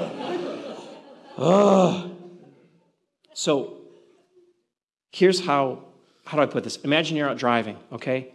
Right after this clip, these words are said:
And you are hopelessly lost. And you finally find somebody, you roll down the window, and you tell him, and you say, "This is where I'm trying to get." And he says, "Oh, you, you don't even know how lost you are." He's like, "I, you're so lost. I mean, even if I gave you directions,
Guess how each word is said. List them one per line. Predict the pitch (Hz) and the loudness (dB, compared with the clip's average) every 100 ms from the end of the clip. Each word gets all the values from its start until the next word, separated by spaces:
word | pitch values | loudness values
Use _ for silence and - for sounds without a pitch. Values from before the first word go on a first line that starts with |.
| - | -2
And | 139 | 2
you | 143 | 2
are | 131 | 2
hopelessly | 127 120 110 143 110 | -2 -4 -6 -8 -8
lost. | 110 104 - _ _ _ _ _ _ _ _ _ _ _ _ - | -10 -12 -14 _ _ _ _ _ _ _ _ _ _ _ _ -6
And | 127 117 113 107 104 - - _ _ _ _ _ _ _ - | 0 2 2 -2 -4 -10 -20 _ _ _ _ _ _ _ -12
you | |
finally | - 147 143 | -2 0 0
find | 120 123 120 | -2 -6 -4
somebody, | 117 110 | -6 -6
you | 104 | -2
roll | 123 | 0
down | 127 123 | 2 2
the | |
window, | 117 113 104 95 - _ | 2 0 -2 -8 -18 _
and | - 113 104 - | -2 0 0 -4
you | - | -6
tell | - 131 113 | 2 4 2
him, | 107 | 0
and | |
you | 107 | -4
say, | - | -4
"This | 120 | -2
is | 123 | -2
where | 131 | -2
I'm | |
trying | - 120 | 2 2
to | |
get." | 110 110 - | 2 0 0
And | |
he | 120 | -2
says, | - 113 104 | -2 -4 -4
"Oh, | 247 120 - 101 - - | -8 -6 -2 -4 -4 0
you, | 175 | 0
you | 175 - - | 0 -8 0
don't | 202 | 2
even | 143 | 4
know | 117 | 2
how | 120 | 0
lost | 117 107 - | 0 -2 -4
you | 113 | -4
are." | 110 95 - _ _ _ _ _ - | -4 -6 -12 _ _ _ _ _ -6
He's | 139 | 0
like, | 139 127 | 0 0
"I, | 147 - _ _ _ _ _ - | -6 -10 _ _ _ _ _ -2
you're | 180 190 | 4 4
so | 208 165 | 4 4
lost. | 131 113 110 - - | 4 0 -4 -8 -8
I | 202 | -4
mean, | 139 131 | -4 0
even | 180 185 | 0 0
if | 131 | 0
I | |
gave | 127 139 151 | 2 2 2
you | |
directions, | 151 156 160 175 | 2 2 2 -4